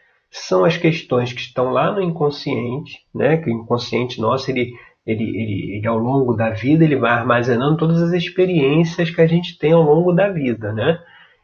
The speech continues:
Então, essas experiências armazenadas lá no inconsciente são elas que comandam a nossa vida. E você pode, no conhecimento intelectual,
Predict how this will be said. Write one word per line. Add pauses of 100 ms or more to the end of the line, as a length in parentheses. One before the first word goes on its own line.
(160)
Então,
essas
experiências
armazenadas
lá
no
inconsciente (420)
são
elas
que
comandam
a
nossa
vida.
E
você
pode,
no
conhecimento
intelectual,